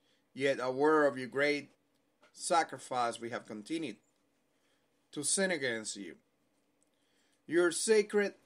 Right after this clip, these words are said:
Heart has shown us perfection. You have given us all your love,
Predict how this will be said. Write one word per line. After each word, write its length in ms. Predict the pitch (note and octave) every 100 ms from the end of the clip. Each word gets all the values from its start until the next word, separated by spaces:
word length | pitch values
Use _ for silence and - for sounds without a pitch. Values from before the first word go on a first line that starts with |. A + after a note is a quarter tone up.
| _ _ _ -
Heart 520 | E3 D#3 - - - _ _ _ _ _ _ _ _ _ _
has 180 | D3+ E3
shown 300 | - G3 D#3+
us 100 | D3
perfection. 680 | - F3 - F#3+ - A#2+ G2+ _ _ _ _ _ _ _ _ _ _ _ _ _ _ _
You 160 | D#3+ E3+
have 220 | E3+ C#3+
given 240 | F#3 F3
us 300 | B2+ - - - _ _ _ _ _ _ _ _
all 440 | E3 E3+ C#3 F#2+ _ _
your 260 | B2+ C3 C3+
love, 340 | D#3+ B2+ -